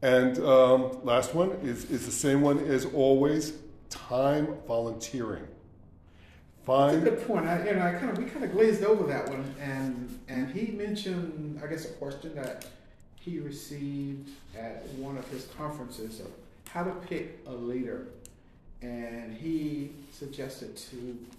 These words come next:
Speaker 2: as part of his answer, have those, uh, people that you're, you know, looking at,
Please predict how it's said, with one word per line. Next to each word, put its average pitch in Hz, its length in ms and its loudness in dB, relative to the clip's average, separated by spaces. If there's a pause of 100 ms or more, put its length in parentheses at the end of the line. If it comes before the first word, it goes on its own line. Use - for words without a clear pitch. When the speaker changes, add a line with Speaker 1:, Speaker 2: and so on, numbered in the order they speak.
(340)
Speaker 2:
as - 80 -14
part 143 240 -6
of 123 80 -8
his 113 80 -10
answer, 180 480 -4 (600)
have 151 480 -2 (540)
those, 139 680 -8
uh, 123 80 -14 (140)
people 220 320 -4
that - 180 -12
you're, 123 280 -8 (1200)
you 180 80 -14
know, - 120 -14
looking - 320 2
at, - 280 -8